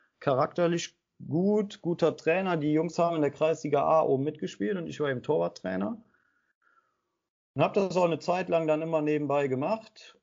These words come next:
Und, ähm, dann sind wir nachher aufgestiegen in die Bezirksliga, da hab ich dann mit Co-Trainer gemacht.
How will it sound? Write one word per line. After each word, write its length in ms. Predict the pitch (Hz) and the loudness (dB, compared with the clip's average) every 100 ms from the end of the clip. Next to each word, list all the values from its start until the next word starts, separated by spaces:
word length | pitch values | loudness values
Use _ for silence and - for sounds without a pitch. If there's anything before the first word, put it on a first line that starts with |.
| _ | _
Und, 680 | 151 151 151 147 143 143 139 | 0 2 2 0 -6 -8 -6
ähm, 960 | 139 135 131 131 131 127 127 123 - - - | -4 0 0 0 -2 -4 -4 -6 -10 -14 -8
dann 140 | - 123 | -2 0
sind 100 | 147 | 2
wir 60 | |
nachher 240 | 143 131 127 | 2 2 4
aufgestiegen 480 | 196 196 170 175 | 2 0 -6 -2
in 80 | 156 | 0
die 80 | 135 | 0
Bezirksliga, 800 | 113 - 180 190 190 175 165 151 | -2 0 0 0 -2 -2 2 2
da 80 | 135 | 2
hab 80 | 127 | 0
ich 80 | |
dann 140 | - 120 | 0 -2
mit 160 | 117 | -2
Co-Trainer 640 | - 185 196 - 170 160 151 | 2 2 2 0 0 2 0
gemacht. 540 | 147 151 147 - | 2 0 -2 -6